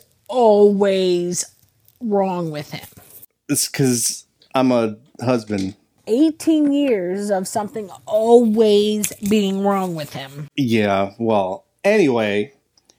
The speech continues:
Speaker 2: let me continue with the story.
Speaker 1: So basically, he stretched and flexed and broke his
Speaker 2: No, it, it's not called broke. I, my bicep was more than likely already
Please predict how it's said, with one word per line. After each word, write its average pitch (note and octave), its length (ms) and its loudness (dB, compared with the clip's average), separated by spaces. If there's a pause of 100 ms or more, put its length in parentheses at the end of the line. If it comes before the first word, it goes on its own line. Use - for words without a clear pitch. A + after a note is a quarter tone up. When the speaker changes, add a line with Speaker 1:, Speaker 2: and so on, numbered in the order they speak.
(400)
Speaker 2:
let B2 80 0
me C#3 100 2
continue B2+ 480 0
with A2+ 120 -2
the - 80 -14
story. G#2+ 500 0
Speaker 1:
So C#4 180 4
basically, F4 880 0
he C#4+ 200 -4
stretched - 1040 -2
and A3+ 240 -6
flexed - 640 -6 (340)
and B3+ 220 0
broke G#3 300 2
his F#3+ 420 -4 (840)
Speaker 2:
No, B2+ 240 2
it, - 200 -14
it's E3 340 -2
not F#3 200 2
called B2 460 -2
broke. B2 440 0 (400)
I, C3 280 0 (340)
my C#3+ 300 4
bicep D3 640 0 (100)
was B2+ 460 0 (220)
more C#3+ 260 4
than D#3 120 2
likely C3 380 2
already B2+ 420 0